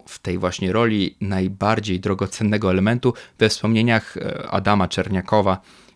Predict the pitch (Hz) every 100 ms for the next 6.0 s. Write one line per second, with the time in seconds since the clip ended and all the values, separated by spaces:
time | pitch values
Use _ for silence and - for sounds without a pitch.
0 | - 98 92 - 120 92 92 95 - 87
1 | 95 92 101 92 92 - 95 92 95 98
2 | 156 - - _ 185 190 190 - _ _
3 | 113 104 92 - 107 92 - 87 85 87
4 | 90 85 - 87 85 - _ _ - 101
5 | 87 87 87 - 95 101 92 - -